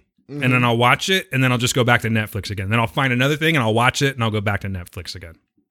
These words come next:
Speaker 2: I think Hulu's
Speaker 1: But Hulu's
Speaker 2: originals,
Speaker 1: coming up.
Speaker 2: dude. Casual is great. What they did with Casual is great. I'm like, if they can do that again, I don't think you can. That's like <laughs> lightning in a bottle.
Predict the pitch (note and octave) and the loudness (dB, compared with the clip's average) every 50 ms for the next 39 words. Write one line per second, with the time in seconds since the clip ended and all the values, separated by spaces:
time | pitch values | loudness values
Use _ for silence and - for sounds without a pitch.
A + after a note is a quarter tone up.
0 | _ D3 - _ - E3 G#3 G3+ - D4+ C#4+ G#3 - E3 A3+ F#3+ E3+ D#3+ C3 F#3+ | _ -20 -14 _ 0 0 0 0 0 -4 -6 -6 -6 -4 -2 0 0 2 4 4
1 | G#3 A#3+ C4+ C#4+ B3 F#3 C#3 - - G#3 E3+ C#3+ B2+ A2 - B2+ C#3 D#3 E3+ D#3+ | 4 4 4 2 2 0 0 0 0 0 0 0 -2 -2 -2 -2 -2 0 0 0
2 | C#3 A2 F#2 - _ _ _ _ _ _ - - - - - B3+ C#4+ E4+ F4+ F#4 | -2 -2 -6 -10 _ _ _ _ _ _ -20 -20 -16 -4 0 2 2 2 2 2
3 | F4 F4 E4 D#4 C#4+ B3+ G3+ C#3 - G3 A3+ C4+ A#3 - - - _ _ _ _ | 0 0 0 0 0 -2 -2 -4 0 2 2 2 2 0 -2 -8 _ _ _ _
4 | - D#3+ B3+ D4+ D4+ - E4+ E4+ D#4+ C#4+ E4 E4 D#4 D#4 - - F4+ D4+ D4+ D#4+ | 0 2 4 4 4 4 2 0 2 0 -2 -4 -4 -6 -8 -4 0 2 2 2
5 | D4+ G#3+ A#3+ A#3 A3 G#3+ G3+ G3 - - _ _ _ - G#3+ G#3+ E3 B2 - E3+ | 2 2 0 0 0 0 0 -2 -6 -14 _ _ _ 0 0 0 0 -2 -2 0
6 | G3+ G3 - - - - _ _ _ _ _ _ _ _ _ G3 G#3+ A3+ G#3+ G3+ | 0 0 0 -4 -8 -14 _ _ _ _ _ _ _ _ _ 0 4 4 4 4
7 | D#3 - - E3+ F3 - - A3+ C4 - D4+ B3 F#3 D#3+ A#3 B3 A#3 G#3+ D4 F#3+ | 2 -2 -4 -6 -4 0 2 2 4 4 2 -2 -2 -4 -2 0 0 0 0 -2
8 | D#3+ B2 C3 D3 D3+ E3 F3 G3 A3 A#3+ - - _ _ _ _ - C#3 D#3 E3 | -4 -6 -4 -4 -2 -2 -2 -4 -6 -12 -16 -20 _ _ _ _ -4 -2 0 0
9 | F#3+ F#3 F#3 F3+ C3 D3+ C3 - - D3+ C#3+ C3 A#2 G#2+ B2 C3+ - E3+ B2+ - | 0 -2 -2 -6 -8 -10 -10 -6 -4 -4 -4 -4 -4 -6 -8 -8 -6 -6 -6 -6
10 | A#2+ - - _ _ _ _ D#3 C3 - - D3+ C#3+ B2 B2+ B2 - G#2+ A#2+ - | -8 -14 -20 _ _ _ _ -4 -4 -4 -2 -2 -4 -4 -4 -6 -6 -8 -8 -8
11 | A#2 B2+ B2+ - - | -8 -8 -8 -10 -10